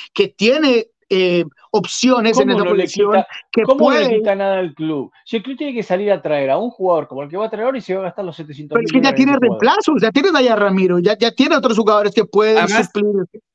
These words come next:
Speaker 2: Ramiro
Speaker 3: además,
Speaker 2: Enrique no
Speaker 3: Orlando
Speaker 2: le ganó, no le ganó la titularidad a él.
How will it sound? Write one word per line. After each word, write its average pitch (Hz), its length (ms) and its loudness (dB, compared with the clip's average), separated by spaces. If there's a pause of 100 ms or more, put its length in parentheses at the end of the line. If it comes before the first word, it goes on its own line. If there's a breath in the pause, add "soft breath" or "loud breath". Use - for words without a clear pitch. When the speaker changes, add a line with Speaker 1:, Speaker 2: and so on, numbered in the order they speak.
(300)
Speaker 2:
Ramiro 190 500 4
Speaker 3:
además, 220 120 0
Speaker 2:
Enrique - 20 -2
no 262 60 0
Speaker 3:
Orlando 247 320 0
Speaker 2:
le 226 60 0
ganó, 240 300 2
no 220 160 0
le 269 120 -4
ganó 247 300 0
la 247 140 -4
titularidad 190 640 -2
a 165 100 0
él. 95 160 -12